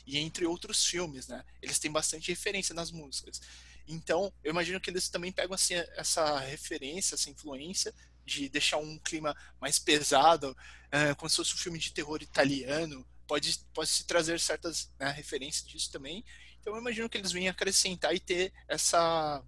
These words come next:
proposta, né? De uma imersão, algo pesado, sabe? Tipo, eu já sei, quando eu escuto esse tipo de som, eu já sei que eu vou imergir nesse ambiente. Então, eu imagino que se tiver uma música diferente ou outra, vai chegar a chamar a atenção,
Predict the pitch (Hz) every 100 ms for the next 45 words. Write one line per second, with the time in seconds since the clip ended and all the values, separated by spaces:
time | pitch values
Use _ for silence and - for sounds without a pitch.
0 | - 175 - 156 135 - 135 127 131 -
1 | - - - - 135 143 151 156 156 160
2 | - - 139 156 196 - - 131 156 175
3 | - 185 165 151 156 143 127 - - -
4 | 139 135 - - - - - 180 196 214
5 | 226 240 226 - 202 - 220 240 - 240
6 | - 202 196 190 - 185 190 190 190 -
7 | 175 220 202 202 196 190 170 180 180 160
8 | 165 175 - 185 185 170 135 - 139 143
9 | 147 165 165 156 160 170 185 - - -
10 | - 160 165 - 185 - 170 165 156 151
11 | 147 156 160 - 160 - 165 170 196 156
12 | 143 175 - 160 - - - - - -
13 | 143 160 165 160 - 180 170 170 202 208
14 | - 214 190 147